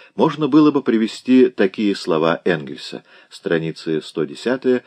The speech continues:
сто одиннадцатая. Мы видим таким образом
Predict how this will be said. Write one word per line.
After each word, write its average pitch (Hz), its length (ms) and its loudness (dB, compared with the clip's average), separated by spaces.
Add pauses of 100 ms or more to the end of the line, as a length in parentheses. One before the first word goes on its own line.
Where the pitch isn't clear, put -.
(140)
сто - 300 -4
одиннадцатая. 73 640 -10 (920)
Мы 170 160 4
видим 165 300 4
таким 143 320 2
образом 101 540 0